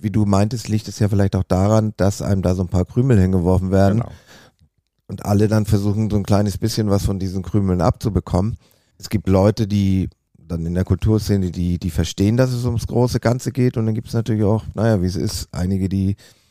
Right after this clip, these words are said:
Speaker 1: diese ganze Vernetzung dann doch nicht irgendwie so ganz klar in ihrem Kopf haben.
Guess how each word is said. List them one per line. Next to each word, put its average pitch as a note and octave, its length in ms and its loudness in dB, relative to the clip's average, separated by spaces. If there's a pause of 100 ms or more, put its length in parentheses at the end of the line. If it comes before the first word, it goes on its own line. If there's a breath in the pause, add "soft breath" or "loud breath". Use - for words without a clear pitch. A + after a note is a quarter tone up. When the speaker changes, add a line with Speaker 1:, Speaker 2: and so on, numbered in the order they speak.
(160 soft breath)
Speaker 1:
diese F2+ 160 -2
ganze F#2 200 2
Vernetzung F2+ 440 0
dann E2+ 220 0
doch - 280 0
nicht E2+ 380 -6
irgendwie E2+ 360 -4
so E2 140 -2
ganz E2 300 -2
klar D#2+ 280 0
in D#2+ 120 -4
ihrem D#2 260 -6
Kopf - 300 -4
haben. F#2+ 420 -2